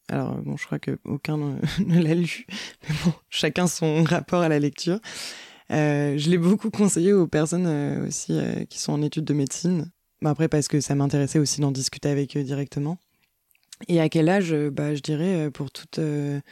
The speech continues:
femme qui commence les examens gynécologiques, euh, c'est, voilà, qu'elle parte avec, euh, un bagage où peut-être elle a la possibilité de savoir, euh, ce dont elle a envie. Et, et justement, je disais de, de pas forcément aller voir, euh,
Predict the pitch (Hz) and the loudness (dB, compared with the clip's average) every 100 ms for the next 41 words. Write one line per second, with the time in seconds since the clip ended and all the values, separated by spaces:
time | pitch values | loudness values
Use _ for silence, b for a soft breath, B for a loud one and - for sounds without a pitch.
0 | B B - 165 170 160 - 151 165 - | B B -2 -2 0 -2 -2 -2 0 2
1 | 147 147 147 156 151 147 135 139 139 147 | 2 2 0 -2 -2 -2 -2 0 0 0
2 | 180 - 135 - 139 135 135 147 143 - | -4 -6 -6 -4 -4 -4 -6 -8 -10 -12
3 | B B B B B B B B B _ | B B B B B B B B B _
4 | 156 202 156 - 151 - 156 147 - 147 | 0 2 0 0 -2 0 0 0 -2 -4
5 | 143 139 143 135 - - - 139 143 160 | -2 -4 -4 -6 -8 -8 -8 -6 -4 -4
6 | 165 143 139 139 139 139 139 - 139 165 | -6 -8 -8 -6 -6 -8 -10 -10 -4 -2
7 | 170 143 135 135 131 139 - 151 - 151 | -2 -2 -4 -8 -8 -8 -6 -6 -4 -2
8 | 175 151 147 143 151 147 139 - - 135 | 0 0 0 -2 -2 -2 -4 -8 -6 -6
9 | 131 143 135 139 131 165 160 139 131 131 | -2 -2 0 -2 -2 -2 0 -2 -4 -8
10 | 131 135 139 139 135 135 139 _ _ 156 | -12 -10 -10 -8 -10 -12 -20 _ _ 0
11 | 151 135 - 175 165 143 160 151 135 135 | 0 0 2 2 4 2 2 2 0 0
12 | 131 139 - _ - 147 135 - 147 156 | -4 -6 -8 _ -2 -2 -2 -2 -2 0
13 | 131 139 160 147 135 | -2 -2 -2 -2 -4